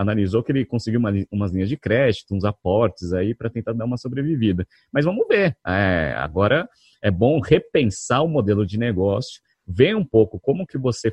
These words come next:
faz pra ter uma empresa, às vezes com um tamanho menor, mas que seja muito mais saudável, que tenha mais perenidade, que é um negócio que a gente sempre bateu aqui.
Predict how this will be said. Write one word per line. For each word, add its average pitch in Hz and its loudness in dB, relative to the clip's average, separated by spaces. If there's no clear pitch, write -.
faz 123 0
pra 127 -2
ter 117 -2
uma 110 2
empresa, 95 0
às 101 0
vezes 117 0
com 131 0
um 131 0
tamanho 135 0
menor, 113 2
mas 101 -2
que - -20
seja 113 -2
muito 139 -2
mais 135 -2
saudável, 92 0
que - -20
tenha 117 0
mais 117 0
perenidade, 123 2
que - -10
é 110 -2
um 101 0
negócio 95 -2
que 104 -6
a - 0
gente 98 -4
sempre 113 -8
bateu 98 -2
aqui. 120 -4